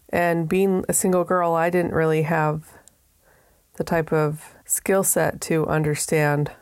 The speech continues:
what it took to be a gardener in this orchard. So when I bought it, the trees were really overgrown. It was, they were beautiful and they provided shade, okay?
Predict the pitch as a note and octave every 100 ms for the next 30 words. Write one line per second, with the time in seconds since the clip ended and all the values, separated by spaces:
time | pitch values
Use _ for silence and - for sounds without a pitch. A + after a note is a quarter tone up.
0 | - - F3+ D#3 - - E3+ D3+ - -
1 | - D3+ D3+ - _ _ _ _ _ _
2 | G3 E3 D#3+ D3+ - D3 C#3+ D3 D3 C#3
3 | C3+ - D3 D3 C#3+ - C3+ - A#2+ D#3
4 | - - - G#3+ G3 F#3+ F#3+ F#3 F#3 D#3+
5 | - F3 F3 E3 E3 - D#3 D#3 D#3 D3
6 | C3 D3 - _ _ - E3+ - - -
7 | F3+ E3 E3 E3 D#3+ D#3 _ _ - -
8 | _ _ - A3+ A#3 A#3 A3 A3 A3 G#3
9 | - _ _ _ _ _ _ _ _ _
10 | - E3+ E3 E3 - E3 D#3+ D#3+ D#3+ D3
11 | - D#3+ D3+ - - _ _ _ - -
12 | E3 F#3